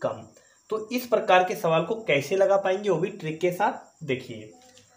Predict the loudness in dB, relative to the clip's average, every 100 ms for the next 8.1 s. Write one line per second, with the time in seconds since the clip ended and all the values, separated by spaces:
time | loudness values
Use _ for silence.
0 | _ 0 2 2 2 2 2 4 4 4
1 | 2 -2 -2 0 2 6 6 6 2 0
2 | -8 -6 0 0 0 -2 -2 -2 -6 -14
3 | -14 -8 -6 -4 -6 -8 -14 -18 -20 _
4 | -20 _ -8 -2 0 2 4 4 4 -2
5 | -4 -6 -4 -4 -4 -4 -4 -4 -4 -2
6 | 0 4 6 6 4 2 0 -2 -8 -20
7 | _ _ 0 4 6 4 2 0 0 -2
8 | -2